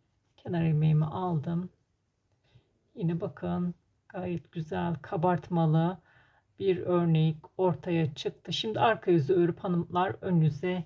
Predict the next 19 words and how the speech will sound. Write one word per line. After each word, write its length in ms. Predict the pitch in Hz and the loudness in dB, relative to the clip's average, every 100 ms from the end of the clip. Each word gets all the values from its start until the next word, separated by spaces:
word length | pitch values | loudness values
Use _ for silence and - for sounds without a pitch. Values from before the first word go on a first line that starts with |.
| _ | _
geçiyorum. 560 | 170 139 - 165 170 165 _ _ _ _ _ - _ _ _ _ _ _ _ _ _ _ _ _ _ _ _ _ - - - | -6 -6 -6 -8 -8 -14 _ _ _ _ _ -20 _ _ _ _ _ _ _ _ _ _ _ _ _ _ _ _ -16 -16 -4
Evet 260 | 196 185 175 | 2 2 2
hanımlar, 440 | 175 160 160 180 | 0 0 0 -2
bakın 440 | 214 - 180 180 185 | -6 -6 -6 -6 -2
gördüğünüz 640 | 196 180 175 160 151 - | 0 0 2 2 0 -2
gibi 240 | 160 - - | -8 -8 -4
örneğimizin 1000 | 190 170 151 151 151 147 - 180 185 - | 0 2 4 4 2 0 -4 -6 -6 -10
iki 240 | - - | -12 -6
aşamasını 680 | 185 - 180 160 - 170 147 | -4 -2 0 0 0 0 0
da 160 | 156 - | 0 -4
tamamladık. 720 | 202 185 180 170 160 165 - | -2 0 2 4 2 0 -2
Örnek 360 | 214 185 175 - | 0 2 0 -2
şahane 580 | - 196 190 196 180 | -2 0 0 0 2
bir 100 | 175 | 2
örnek 320 | 170 170 170 196 | 2 0 -2 -2
hanımlar, 320 | 175 165 165 | 0 2 2
yapmanızı 580 | 180 185 180 165 156 - | 2 0 -2 -2 -2 -4
tavsiye 460 | 190 175 - 185 | -2 -2 0 2
ederim. 380 | 165 160 151 175 | 2 2 0 -2